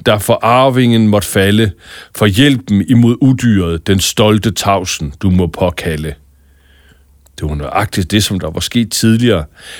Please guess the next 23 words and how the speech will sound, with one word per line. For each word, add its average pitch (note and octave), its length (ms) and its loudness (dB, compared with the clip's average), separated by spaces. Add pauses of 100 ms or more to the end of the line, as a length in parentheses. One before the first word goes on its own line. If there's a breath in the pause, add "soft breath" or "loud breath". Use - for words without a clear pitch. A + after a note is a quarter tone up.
(120)
De G2 120 0
havde G2 180 2
hørt B2+ 320 2
Odinstoget, B2 800 2 (240 loud breath)
og F#2+ 100 -2
så - 120 0
havde B2 160 4
julevætten G#2+ 600 2
angrebet. G2 640 0 (280)
Men F#2 100 -2
hvad A#2 140 2
betød B2 400 0
det? F2+ 140 -4 (1000 soft breath)
"Det D#3+ 120 2
passer." F3 400 0 (580 soft breath)
Isabella G2+ 440 0
var F#2+ 240 0
hurtig B2 280 2
på G2+ 120 -4
sin G2 180 0
mobil F#2+ 320 2
som G#2 180 -2
altid. F#2 400 -6